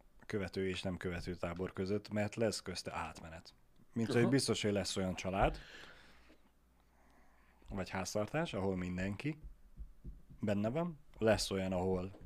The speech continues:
Speaker 1: csak mondjuk a, a gyerekek, meg az
Speaker 2: Mhm.
Speaker 1: egyik szülő. Lesz olyan, ahol csak a gyerekek, lesz, ahol csak egy gyerek, meg lesz olyan, ahol senki. És akkor ez így mégis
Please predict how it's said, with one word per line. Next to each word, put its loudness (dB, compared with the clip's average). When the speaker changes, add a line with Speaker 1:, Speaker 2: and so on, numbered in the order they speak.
Speaker 1:
csak 0
mondjuk -4
a, -6
a -8
gyerekek, 0
meg -4
az 8
Speaker 2:
Mhm. 8
Speaker 1:
egyik 0
szülő. 8
Lesz 6
olyan, 10
ahol 6
csak 0
a 2
gyerekek, 4
lesz, 6
ahol 4
csak -2
egy 2
gyerek, 4
meg 6
lesz 6
olyan, 8
ahol 8
senki. 4
És 2
akkor 4
ez 8
így 4
mégis 4